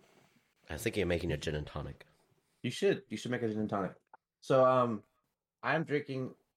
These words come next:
Speaker 2: I've been drinking a vodka cranberry, um, because we have lots of vodka. But, um, those of us, those of you who were, were in, are in our Discord know that I recently,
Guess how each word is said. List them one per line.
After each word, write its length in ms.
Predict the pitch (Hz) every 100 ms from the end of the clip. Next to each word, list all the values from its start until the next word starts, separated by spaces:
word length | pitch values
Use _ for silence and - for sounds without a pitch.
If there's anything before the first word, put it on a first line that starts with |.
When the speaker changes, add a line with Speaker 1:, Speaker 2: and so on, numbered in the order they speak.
| _ _ _ _ _ _ -
Speaker 2:
I've 200 | 113 104
been 140 | 143
drinking 360 | 120 120 110 101
a 60 |
vodka 280 | 98 104 98
cranberry, 500 | 92 101 92 98 101 - _ - - - -
um, 480 | 104 95 92 92 95
because 800 | 104 98 98 92 90 90 - - _ _ _ _ _ _ _ _
we 120 | 98 98
have 160 | 90
lots 180 | 92 -
of 80 | -
vodka. 360 | 92 82 - -
But, 340 | 165 165 - - _ _ _ _ _ _ -
um, 400 | 113 104 107 - -
those 220 | 127 127 131
of 120 | 123
us, 200 | 123 - _
those 220 | 120 127
of 200 | 123 107
you 180 | 110 117
who 240 | 110 110 98
were, 240 | 98 92
were 200 | 104 107
in, 80 | 104
are 240 | 78 98 101
in 80 | 98
our 80 |
Discord 500 | 104 135 - 98 95
know 180 | 101 95
that 120 | 92
I 40 | 98
recently, 640 | 98 104 98 101 98 101